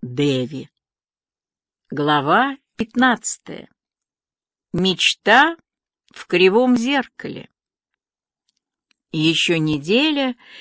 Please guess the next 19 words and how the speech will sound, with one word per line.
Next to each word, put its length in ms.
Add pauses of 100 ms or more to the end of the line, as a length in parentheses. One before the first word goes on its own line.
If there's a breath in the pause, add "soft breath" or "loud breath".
(220 loud breath)
и 160
мы 360
вернемся 920
в 100
Редмонд", 640
сказала 680
Аня 280
с 160
улыбкой. 640 (880 soft breath)
Ей 240
было 320
радостно 580
думать 480
о 60
возвращении 920
к 100
учебе, 720 (460 loud breath)
редмондским 720
аудиториям, 1080